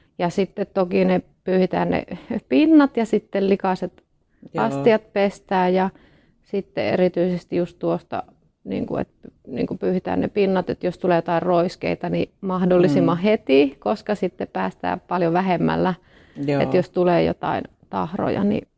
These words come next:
Speaker 1: heti siivotaan.
Speaker 2: Joo.
Speaker 1: Et se nopeus on siinä. Et
Speaker 2: No
Speaker 1: sitten
Speaker 2: joo.
Speaker 1: jos ne pääsee pinttymään ne liat, niin sit voi olla, että se ei lähdekään enää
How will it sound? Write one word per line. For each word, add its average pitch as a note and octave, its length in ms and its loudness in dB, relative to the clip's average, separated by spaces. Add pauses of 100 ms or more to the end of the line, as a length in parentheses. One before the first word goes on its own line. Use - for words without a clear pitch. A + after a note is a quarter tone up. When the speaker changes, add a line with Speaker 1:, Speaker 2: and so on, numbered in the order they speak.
(340)
Speaker 1:
heti B3+ 260 4
siivotaan. F3 720 2 (380)
Speaker 2:
Joo. C#3+ 160 2
Speaker 1:
Et C3+ 80 0
se G3 100 2
nopeus F#3+ 440 0
on F3 100 0
siinä. F3 340 -2 (420)
Et D3 100 -2
Speaker 2:
No D#3 60 -6
Speaker 1:
sitten F3 280 4
Speaker 2:
joo. G3 60 4
Speaker 1:
jos - 140 -4
ne F#3+ 120 -2
pääsee F#3 360 0
pinttymään F3 640 -2
ne E3 120 2
liat, E3+ 280 0
niin - 120 -8
sit - 220 -14
voi F#3+ 120 -4
olla, G3+ 180 2
että - 140 -8
se F#3+ 200 -2
ei G3+ 200 2
lähdekään G3 560 -2
enää G#3 320 0